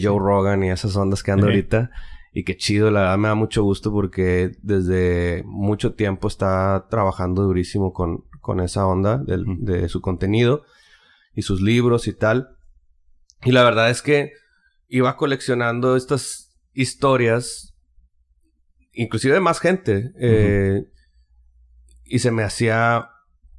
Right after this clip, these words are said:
Speaker 1: se me hacían muy buenas, o sea, se me hacía como algo valioso.
Speaker 2: Sí.
Speaker 1: Eh, se me hacía algo que era interesante o que a lo mejor no mucha gente conocía y dice, y yo pensaba de que, ¿sabes qué? Yo me he sentido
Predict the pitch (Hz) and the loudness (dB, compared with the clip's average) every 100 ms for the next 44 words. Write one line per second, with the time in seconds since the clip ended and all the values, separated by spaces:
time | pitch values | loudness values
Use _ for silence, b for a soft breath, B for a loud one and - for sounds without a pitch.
0 | - _ - _ 110 117 98 113 147 113 | -20 _ -20 _ -6 -4 -2 0 2 0
1 | 123 147 92 - 98 107 101 98 95 - | 0 -2 -4 -6 -2 0 0 0 -2 -4
2 | - - _ - _ - 113 95 - 110 | -12 -20 _ -20 _ -6 -4 -4 -4 -2
3 | 107 113 120 131 117 107 107 110 120 117 | 0 0 0 -2 -2 -2 0 0 0 0
4 | 101 110 127 - 80 110 - _ _ - | 0 0 -2 -4 -10 -12 -20 _ _ -18
5 | - 92 85 - 104 101 98 95 95 95 | -6 -4 -4 -4 -2 0 2 2 2 2
6 | 98 113 - - 110 104 95 107 104 110 | 0 -4 -10 -8 -4 -2 -2 -2 0 -2
7 | - 113 110 104 95 - - - - _ | 0 2 2 2 -2 -6 -14 -20 -20 _
8 | _ _ - - b b b b - 104 | _ _ -20 -20 b b b b -6 0
9 | 113 110 110 - 123 135 - 110 107 104 | 0 2 0 2 0 0 0 0 2 2
10 | 104 104 95 - 98 98 95 87 101 107 | 0 -4 -4 -2 -2 0 -2 -4 -4 -2
11 | 110 110 - 110 110 104 110 110 101 - | -2 -2 -2 -2 -4 -4 -4 -4 -4 -4
12 | 117 110 104 - 101 101 113 101 101 110 | 0 0 -2 -2 -2 -2 -2 0 0 0
13 | 104 107 101 98 90 98 101 120 113 113 | 0 -2 -2 -4 -4 -4 -2 -2 0 0
14 | 120 117 - 117 117 123 | -2 -4 -2 0 0 -2